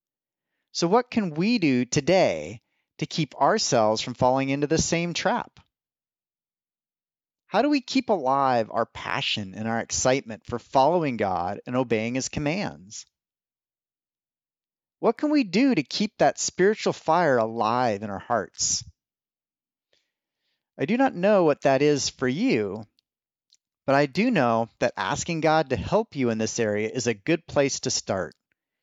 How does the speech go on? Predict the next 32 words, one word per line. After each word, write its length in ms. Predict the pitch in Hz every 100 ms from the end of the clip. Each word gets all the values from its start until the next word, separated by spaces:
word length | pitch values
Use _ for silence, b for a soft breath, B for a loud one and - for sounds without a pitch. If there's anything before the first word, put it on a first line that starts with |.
| _ _ _ _ _ _
In 80 | 127
verse 280 | 175 214 -
three 220 | - 214
of 100 | 180
chapter 360 | - 151 - 139
four, 320 | - 190 139
we 80 | 131
saw 400 | - 156 165 170
the 180 | 156 156
Israelites 600 | 175 156 127 110 - -
crying 480 | - 160 175 180
out 240 | 151 151 -
to 60 |
God, 540 | 120 110 101 87 92 107 _ _ _ _ _ _ _ _ _ -
this 160 | 240
is 120 | 240 170
often 420 | 135 190 - 160
the 80 | 123
first 420 | - - 202 -
step 400 | - 135 117 -
that 140 | 127
needs 220 | 143 139
to 80 | -
happen 500 | 117 151 156 113 110
for 180 | - 127
a 80 | 117
relationship 600 | 120 147 175 170 - 117
with 160 | 139 -
God 340 | 107 98 104
to 60 | 117
be 140 | 110
restored. 760 | 117 - - 151 107 92 95